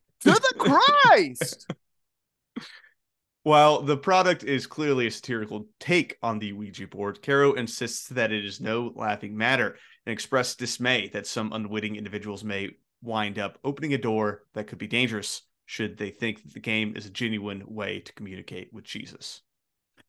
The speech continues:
Speaker 1: You know, it's funny. I, I, I, it seems like so often that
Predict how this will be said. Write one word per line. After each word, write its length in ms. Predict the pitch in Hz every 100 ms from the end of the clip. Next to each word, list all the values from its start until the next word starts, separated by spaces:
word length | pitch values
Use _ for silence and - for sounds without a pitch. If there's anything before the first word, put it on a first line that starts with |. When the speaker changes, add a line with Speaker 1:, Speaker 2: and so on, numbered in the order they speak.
| _ _
Speaker 1:
You 100 | 233
know, 180 | 254 247
it's 140 | 226
funny. 500 | - _ 240 247 175
I, 140 | 151 185 180
I, 140 | 180 -
I, 460 | 180 175 170 160 - _ _ _ _ _ _
it 140 | 190 -
seems 320 | 233 262 247
like 160 | 202 -
so 380 | - 196 190 -
often 840 | 156 151 156 - 135 127 113 110 _ _ _ _
that 500 | 135 131 131 127 123